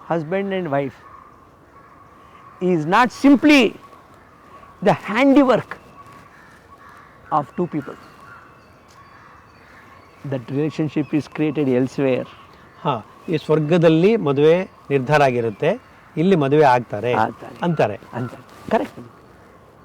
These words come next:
Speaker 2: But ಇವತ್ತು, ಇವತ್ತಿನ ಸಮಾಜದಲ್ಲಿ ಭಾಳ ಈಗ ಮದುವೆಯಾಗಿ ಆರು ತಿಂಗಳಿಗೆ, ಒಂದು ವರ್ಷಕ್ಕೆ ವಿಚ್ಛೇದನ ಮಾಡುವಂಥ ಪ್ರವೃತ್ತಿ ಬೆಳೀತಾ ಇದೆ. ಅದಕ್ಕೆ ಏನು ಕಾರಣ ಇರ್ಬೋದು?
Speaker 1: ಅದು ನನ್ನ ಪ್ರಕಾರ ಅದಕ್ಕೆ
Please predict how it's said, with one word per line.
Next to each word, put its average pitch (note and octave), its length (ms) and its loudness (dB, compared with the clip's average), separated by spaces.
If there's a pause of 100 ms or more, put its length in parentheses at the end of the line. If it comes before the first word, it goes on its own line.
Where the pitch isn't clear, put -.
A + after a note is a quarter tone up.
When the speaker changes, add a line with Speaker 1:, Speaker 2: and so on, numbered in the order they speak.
(240)
Speaker 2:
But E3+ 160 -2
ಇವತ್ತು, D#3+ 640 2
ಇವತ್ತಿನ E3 380 0
ಸಮಾಜದಲ್ಲಿ C#3 880 -4 (440)
ಭಾಳ D#3 200 0
ಈಗ C#3+ 380 -4
ಮದುವೆಯಾಗಿ C#3+ 420 2
ಆರು C#3 180 4
ತಿಂಗಳಿಗೆ, C#3+ 420 0
ಒಂದು C#3 260 -2
ವರ್ಷಕ್ಕೆ C3+ 560 -4 (400)
ವಿಚ್ಛೇದನ D3 480 2
ಮಾಡುವಂಥ C3 380 -2
ಪ್ರವೃತ್ತಿ B2+ 440 -2
ಬೆಳೀತಾ A2 300 -6
ಇದೆ. G2+ 260 -8 (1400)
ಅದಕ್ಕೆ D3+ 220 -2
ಏನು F#3 180 0
ಕಾರಣ C3+ 220 2
ಇರ್ಬೋದು? G#2 500 -6 (120)
Speaker 1:
ಅದು C4+ 420 4 (1120)
ನನ್ನ G3 280 2
ಪ್ರಕಾರ D3+ 380 -4 (680)
ಅದಕ್ಕೆ D#3 540 -4